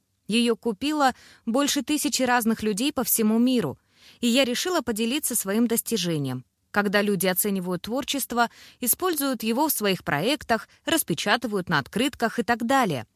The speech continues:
Но в комментариях, как всегда, разыгрались страсти. Некоторые писали, что моя иллюстрация никчемная, бесполезная и никуда не годится. Одна девушка отметила, что работа примитивная и простая.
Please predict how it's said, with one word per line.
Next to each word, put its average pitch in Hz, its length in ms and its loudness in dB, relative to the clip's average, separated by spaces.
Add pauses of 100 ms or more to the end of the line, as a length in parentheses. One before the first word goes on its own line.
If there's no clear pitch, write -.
(320)
Но 240 140 2
в - 80 -2
комментариях, 262 720 4
как 277 160 0
всегда, 240 480 0 (320)
разыгрались 170 800 2
страсти. - 640 -2 (720)
Некоторые 262 380 2
писали, 277 420 2
что - 180 -2
моя 220 260 4
иллюстрация 220 680 -2
никчемная, 208 800 2
бесполезная 226 880 0
и - 160 0
никуда 196 400 2
не 233 100 4
годится. 185 600 -2 (480)
Одна 254 260 2
девушка 302 380 0
отметила, 277 480 -2
что - 180 -4
работа 226 400 0
примитивная 262 800 2
и 254 180 -4
простая. 151 680 -2